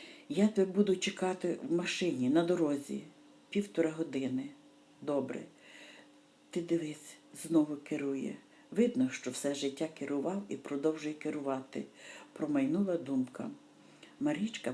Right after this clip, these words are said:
помилась, почала одіватись. Додому з роботи прийшов чоловік.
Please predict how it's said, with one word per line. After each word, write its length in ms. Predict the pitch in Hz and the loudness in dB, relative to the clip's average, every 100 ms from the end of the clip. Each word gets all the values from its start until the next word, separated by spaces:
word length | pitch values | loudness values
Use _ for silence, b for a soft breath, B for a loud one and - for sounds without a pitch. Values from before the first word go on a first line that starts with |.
| - | 0
помилась, 580 | 127 151 202 180 175 - B B - | 2 4 4 2 -4 -12 B B -8
почала 440 | 151 - 220 220 | -8 -2 0 2
одіватись. 800 | - - 135 135 131 - - - - B B B | 0 -2 0 0 -2 -8 -12 -14 -20 B B B
Додому 500 | 165 165 233 240 220 | 0 4 6 8 6
з 80 | 170 | 2
роботи 440 | 143 135 147 185 | -2 -2 -4 -4
прийшов 500 | - 151 - 139 156 | -4 -6 -6 -6 -6
чоловік. 600 | - 160 156 135 135 | -4 -4 -2 -2 -4